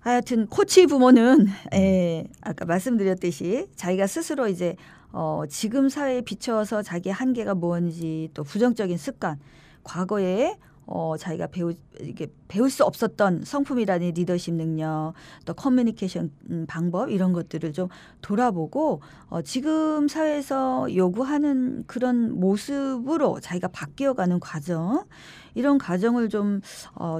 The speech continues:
Speaker 1: 조금 훈련은 좀 할 필요가 있는 것 같습니다.
Speaker 2: 네.
Speaker 1: 그래서 부모 교육이 좀 필요해요.
Speaker 2: 음.
Speaker 1: 부모 교육을 좀 받은 다음에, 어, 아이들을 좀 긍정적으로 대하는 그런 자세가 필요합니다.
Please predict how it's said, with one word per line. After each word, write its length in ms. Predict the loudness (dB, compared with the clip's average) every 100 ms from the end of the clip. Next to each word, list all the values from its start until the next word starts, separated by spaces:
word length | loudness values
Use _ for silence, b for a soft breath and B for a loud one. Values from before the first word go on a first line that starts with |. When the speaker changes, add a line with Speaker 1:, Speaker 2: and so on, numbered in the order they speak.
| -8
Speaker 1:
조금 220 | -2 -2
훈련은 460 | 2 4 4 4
좀 140 | 2 2
할 140 | -2
필요가 260 | -4 -2 0
있는 220 | 2 2
것 80 | 2
같습니다. 840 | -4 -6 -4 -2 -4 -6 -6 -6 0
Speaker 2:
네. 400 | 2 2 0 -2
Speaker 1:
그래서 160 | -4 -6
부모 240 | 2 4
교육이 360 | 6 4 4 2
좀 140 | -4 -6
필요해요. 640 | 0 0 2 0 -2 -6 -8
Speaker 2:
음. 320 | -4 -2 -2 -4 -10 B B B -10
Speaker 1:
부모 540 | 2 2 4 2 0 0
교육을 480 | 2 4 2 -2 0
좀 400 | 0 -2 -4 -8 -16 _
받은 400 | -14 -2 2 2
다음에, 840 | 0 2 4 4 2 0 -2 -4 b b b _
어, 300 | -6 -4 -4
아이들을 920 | -2 0 2 0 -2 -2 -2 -2 -2 -6 -14 -20 -12
좀 140 | -8 -2
긍정적으로 720 | 2 4 2 0 -4 -4 -6
대하는 640 | -4 -2 -2 0 0 -2 -4
그런 220 | -8 -6
자세가 380 | -6 -8 -8 -8
필요합니다. 760 | -10 -8 -8 -4 -4 -4 -6